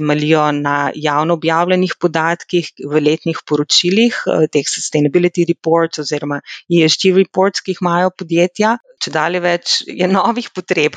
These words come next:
po novih informacijah, recimo vse, kar je povezano s klimatskimi spremembami in tveganjem klimatskih sprememb in kako ti, eh, v bistvu lahko vplivajo na donosnosti nekega premoženja oziroma portfelja nekega sklada.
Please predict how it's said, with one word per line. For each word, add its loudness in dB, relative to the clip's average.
po -2
novih 0
informacijah, -6
recimo 0
vse, -4
kar 0
je 2
povezano 0
s -8
klimatskimi -2
spremembami -2
in -8
tveganjem 0
klimatskih -4
sprememb -4
in -6
kako -6
ti, 0
eh, 2
v -2
bistvu 0
lahko -2
vplivajo 0
na -4
donosnosti -4
nekega -2
premoženja 0
oziroma 0
portfelja -2
nekega -2
sklada. -6